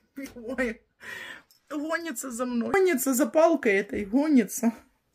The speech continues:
Так, всё, Ириска, не подходи ко мне. Вы шо, она прыгает, капец.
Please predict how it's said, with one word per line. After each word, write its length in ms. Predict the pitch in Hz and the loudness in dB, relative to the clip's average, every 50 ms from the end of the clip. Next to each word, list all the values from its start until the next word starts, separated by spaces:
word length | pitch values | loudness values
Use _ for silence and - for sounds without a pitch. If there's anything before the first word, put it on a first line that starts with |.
| _ _ | _ _
Так, 340 | - 262 208 196 - - - - | 0 0 0 -2 -4 -12 -14 -8
всё, 380 | - - - 233 214 202 208 - _ _ _ | -2 4 6 8 8 6 4 -2 _ _ _
Ириска, 400 | - 196 202 226 208 - - 170 | 0 2 4 4 2 2 0 -4
не 120 | 175 185 185 | -4 -2 -2
подходи 420 | - 220 - - - 294 208 180 | -2 -4 0 2 2 2 2 2
ко 140 | - - 180 | 0 -2 -2
мне. 300 | 175 170 151 156 165 - _ _ _ - - - - - - - - - - - - - - - - _ _ _ - - - - - _ _ - - - - - - | 0 -2 -4 -6 -8 -10 _ _ _ -20 -20 -20 -20 -20 -20 -20 -20 -20 -20 -20 -20 -20 -20 -20 -20 _ _ _ -20 -20 -20 -20 -20 _ _ -20 -20 -18 -18 -14 -6
Вы 160 | - 202 277 | -2 0 2
шо, 160 | 269 - 185 | 6 8 8
она 140 | 180 208 214 | 8 8 6
прыгает, 460 | - 277 311 269 240 214 185 175 - | 6 6 6 6 8 6 6 4 2
капец. 580 | - 240 220 - 202 151 147 - - - - | 0 -2 -2 0 2 0 0 0 -2 -6 -6